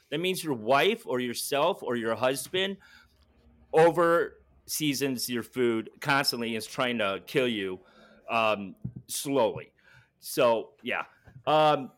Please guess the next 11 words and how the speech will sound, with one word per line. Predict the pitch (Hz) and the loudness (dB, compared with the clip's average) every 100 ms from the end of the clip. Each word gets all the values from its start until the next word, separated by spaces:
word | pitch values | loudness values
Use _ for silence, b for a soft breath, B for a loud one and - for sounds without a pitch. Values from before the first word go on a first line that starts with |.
| _ _ _ _ _ - | _ _ _ _ _ -6
it's | 170 - | -6 0
basically, | 220 254 247 247 196 185 180 | 2 2 0 -2 0 0 2
uh, | 156 165 | 4 4
takes | 147 - 170 | 2 -4 -4
shots | - 180 160 160 - | -2 2 2 0 -2
at | 147 139 - | -2 -2 -4
everyone | 160 170 160 160 151 | -2 0 2 0 0
in | |
the | 139 | -2
food | 139 147 | -2 0
industry, | 139 131 131 - 147 143 | 0 0 -4 -4 0 0